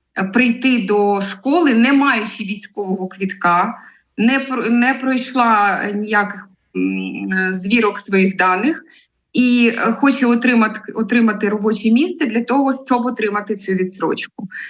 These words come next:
Так не працює. Тобто без документів військово-облікових людину взяти на роботу не можуть. Вони вже мають бути.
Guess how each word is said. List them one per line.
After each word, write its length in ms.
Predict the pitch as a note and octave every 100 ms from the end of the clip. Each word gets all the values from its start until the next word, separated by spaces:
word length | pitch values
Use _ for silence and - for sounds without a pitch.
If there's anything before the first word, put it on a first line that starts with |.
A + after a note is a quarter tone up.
| - _
Так 220 | A#3 A#3+
не 120 | C4
працює. 580 | B3+ B3 A#3+ - F#3 A#3 A#3
Тобто 260 | A3 A#3
без 340 | G#3+ C4+ C4+ G3
документів 880 | A#3 B3 A#3+ A#3 G3+ F#3+ F#3 F3+ -
військово-облікових 1200 | F#3 A3 - - G3+ F#3+ F#3 F#3+ F#3+ C4 D4+ -
людину 320 | A3 F#3+ A#3 B3+
взяти 340 | A3 G#3+ G3+
на 100 | G3
роботу 420 | F#3+ F#3 A#3 A#3
не 160 | A3 A#3
можуть. 520 | A3+ G#3+ F#3+ F3+ -
Вони 160 | F#3+ G3
вже 240 | F#3+ G#3+
мають 440 | A#3 G3 G3 F#3+ -
бути. 280 | - - -